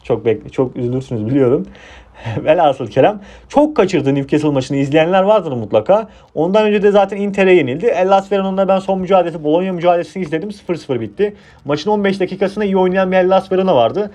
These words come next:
Fakat burada yani Milan'ın ihtiyacı var. Bak Milan orana ne gösteriyor? Bu maç golü yiyecek kafayı yedi.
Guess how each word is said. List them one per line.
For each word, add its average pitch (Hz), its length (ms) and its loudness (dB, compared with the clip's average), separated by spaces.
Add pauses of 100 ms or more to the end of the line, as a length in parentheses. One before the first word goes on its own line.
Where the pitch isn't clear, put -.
(200)
Fakat 202 360 -2
burada 202 340 2 (220)
yani 127 120 -6
Milan'ın 190 500 -2
ihtiyacı 160 500 0
var. 160 140 0
Bak 110 180 -6
Milan 143 200 -4
orana 131 300 0
ne 127 120 -6
gösteriyor? 98 480 -6 (180)
Bu 127 60 -12
maç 120 200 -8
golü 127 140 -8
yiyecek 131 240 -8
kafayı 101 300 -6
yedi. 98 200 -8